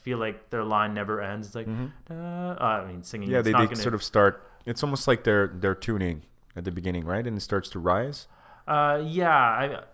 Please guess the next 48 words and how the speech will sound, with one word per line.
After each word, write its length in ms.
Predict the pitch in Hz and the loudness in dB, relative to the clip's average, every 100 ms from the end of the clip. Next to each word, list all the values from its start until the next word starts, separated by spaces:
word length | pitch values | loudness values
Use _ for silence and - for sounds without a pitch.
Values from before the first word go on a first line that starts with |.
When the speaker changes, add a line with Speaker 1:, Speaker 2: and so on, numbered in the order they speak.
| _ - | _ -4
Speaker 1:
I 100 | 135 | 0
don't 140 | 127 | 0
know 140 | 123 117 | 0 -2
that 100 | 113 | -4
I 40 | |
would 100 | 107 | -6
describe 300 | - 123 104 | -6 -6 -6
it 20 | |
as 120 | 98 98 | -8 -10
a 40 | |
tuning, 420 | - 139 160 160 | -8 -8 -6 -4
but 140 | 127 110 | -4 -2
Speaker 2:
Okay. 100 | 131 | 0
Speaker 1:
yeah, 120 | 107 | 0
they, 280 | 107 107 110 | -2 -4 -4
like, 120 | 110 | -2
it's 60 | 104 | 0
Speaker 2:
Forgive 240 | 120 120 | 2 2
Speaker 1:
slowly 280 | - 104 95 | 4 4 4
Speaker 2:
my, 40 | |
uh, 180 | 90 87 - | 2 0 0
Speaker 1:
No, 180 | 156 147 | 4 4
Speaker 2:
my, 60 | 127 | 4
Speaker 1:
it's 180 | - | 0
okay. 180 | 143 120 | -2 -2
It's 80 | 113 - | -6 0
Speaker 2:
my, 240 | 107 107 | 6 6
Speaker 1:
okay. 280 | 101 101 98 - - | 6 6 4 0 -4
Speaker 2:
uh, 40 | |
<laughs> 20 | |
barbarian 600 | 107 110 101 107 107 101 | 6 6 8 6 6 2
terms. 460 | 95 104 101 98 - - - - - | -2 -2 -2 -6 -10 -12 -16 -16 4
But 180 | 120 156 | 6 8
yeah, 140 | 147 101 | 6 6
Speaker 1:
Uh, 40 | |
Speaker 2:
I, 80 | 117 113 | 4 4
I 20 | |
know, 240 | 135 147 127 | 2 2 2
I 80 | |
know 120 | 143 135 | 2 2
we're 100 | 113 | 4
talking 280 | 110 101 101 | 2 2 -2
about 140 | 90 | -6
the 60 | 95 | -6
same 180 | 98 117 | -4 0
Speaker 1:
Yeah, 120 | 147 | 2
Speaker 2:
thing. 100 | |
Speaker 1:
yeah, 120 | 131 | 4